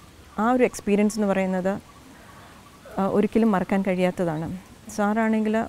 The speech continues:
വളരെ മൈന്യൂട്ടായിട്ടുള്ള details പോലും എല്ലാം നല്ല, ഉം, വളരെ വ്യക്തമാക്കി പറഞ്ഞു തന്ന, ഉം, ആ ക്യാരക്ടറാണെങ്കിൽ അപ്പോൾ സാർ പറഞ്ഞിരുന്നു, ഉം,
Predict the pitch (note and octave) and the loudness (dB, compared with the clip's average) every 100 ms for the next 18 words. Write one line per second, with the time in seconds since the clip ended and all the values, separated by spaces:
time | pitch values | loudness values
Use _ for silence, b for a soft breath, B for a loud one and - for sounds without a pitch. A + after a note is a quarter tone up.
0 | - - - F#3+ G3 A3+ C4 C4+ A#3+ G#3+ | -8 -20 -8 -2 0 2 4 4 4 4
1 | A3 A3 A3 G3+ G3+ G#3 F#3+ F#3+ F#3+ F#3+ | 4 2 2 0 2 0 0 0 0 0
2 | - F#3+ F3+ G3 - B B B - G3+ | -2 0 2 0 -4 B B B 0 2
3 | G3+ G3 G#3+ - - - - - F#3+ G3 | 4 4 2 -4 -16 -20 -10 -2 0 2
4 | G#3+ G#3+ G#3+ - - - - F#3 F3 E3+ | 2 4 2 0 -14 -16 -6 -4 -4 -6
5 | E3+ - - - - F#3+ G3 G#3+ F#3+ - | -8 -16 -20 -20 -4 0 4 4 4 2
6 | - A#3 G#3 - - F#3+ F#3+ F#3 F3+ F3+ | 6 6 6 2 2 2 4 2 0 -2
7 | G#3+ - - B B B B B B - | -6 -12 -20 B B B B B B -14
8 | - F#3+ - - G#3 A3 G#3+ A3 - A3+ | -6 -4 -4 0 0 2 2 2 0 0
9 | G3+ G3+ G#3 G3+ G#3 G3 G#3 G3 F#3+ F#3+ | 2 4 2 2 2 2 4 2 4 2
10 | F#3 F3+ G3+ - - - - - - - | 2 0 -4 -12 -20 -20 -20 -20 -20 -14
11 | - F3 | -8 -8